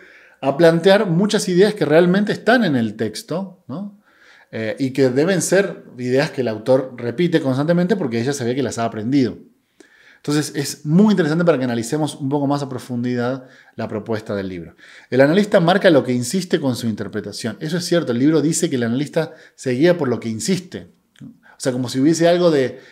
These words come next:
eh, que en el discurso del paciente insiste, y entonces el analista marca esa insistencia con su interpretación. Dice después Natalia,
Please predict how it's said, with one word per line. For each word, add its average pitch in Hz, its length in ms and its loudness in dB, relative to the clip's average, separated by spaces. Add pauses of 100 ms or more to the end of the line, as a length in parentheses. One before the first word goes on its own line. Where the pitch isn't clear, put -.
(200)
eh, 120 140 -10
que 120 100 -4
en 120 80 -2
el 117 320 -2
discurso 170 400 -4
del 160 80 0
paciente 151 460 -4
insiste, 196 760 -4 (340)
y 123 60 -4
entonces 143 440 -4
el 123 100 -6
analista 139 400 0
marca 143 480 0
esa 147 260 -2
insistencia 160 600 -4
con 123 160 -6
su 113 100 -8
interpretación. 92 760 -12 (960)
Dice 135 180 0
después 127 260 -2
Natalia, 85 400 -12